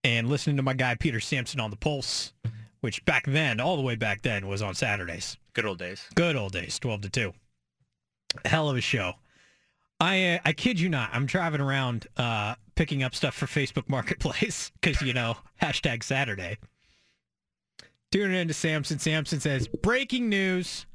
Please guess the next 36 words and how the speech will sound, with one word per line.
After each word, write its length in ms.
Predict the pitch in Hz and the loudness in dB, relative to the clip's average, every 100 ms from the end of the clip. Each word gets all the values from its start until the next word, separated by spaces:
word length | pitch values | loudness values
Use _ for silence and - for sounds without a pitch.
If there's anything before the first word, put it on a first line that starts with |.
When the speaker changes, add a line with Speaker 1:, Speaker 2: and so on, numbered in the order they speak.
| - - | -20 -12
Speaker 1:
Tom 400 | - 165 185 180 | -2 0 2 0
Brady 840 | 156 160 165 156 151 156 139 143 139 | 0 2 2 2 0 0 0 0 0
is 200 | 127 - | -2 -4
retiring 640 | 123 - 135 135 131 131 | -4 0 0 2 0 -2
from 240 | 110 139 127 | -2 0 0
the 180 | 117 | 0
N 120 | 107 117 | 2 2
F 200 | 113 - | 2 2
L 260 | 110 107 104 | 2 2 0
after 280 | 101 123 | 0 -2
twenty-two 600 | 107 - 107 104 104 110 | -2 -2 0 0 0 -2
seasons." 640 | 101 - 98 92 87 87 - - - _ _ _ | 0 -2 -2 -2 -4 -6 -6 -12 -20 _ _ _
I 20 | 131 | -2
was 80 | |
like, 140 | 113 104 | 0 -2
"Wow." 400 | 104 104 80 73 _ _ _ _ _ _ _ _ - - | 0 2 0 -4 _ _ _ _ _ _ _ _ -20 -2
I 180 | - 139 | 2 2
call 380 | 147 160 139 131 | 2 0 2 2
in, 340 | 135 131 131 | 2 2 0
Samson 400 | - 143 123 - | 0 0 0 0
and 40 | 120 | 0
I 60 | 117 | 0
talk 280 | 131 117 | 0 0
about 360 | 127 117 113 117 | 0 0 0 0
it. 220 | 120 - | -4 -4
Samson 340 | - 120 113 120 | 0 0 0 0
does, 200 | 117 110 | -2 0
basically 420 | 214 214 - 131 | 0 0 0 -2
carries 320 | - 127 113 | 0 0 -2
the 60 | 101 | -4
show 260 | - 113 | -2 -2
talking 260 | 110 117 107 | 0 -2 0
about 200 | 104 98 | -2 0
Tom 220 | 113 104 | 0 0
Brady's 280 | 101 101 - | 0 -2 -4
retirement. 440 | 101 113 92 87 | -2 0 0 -6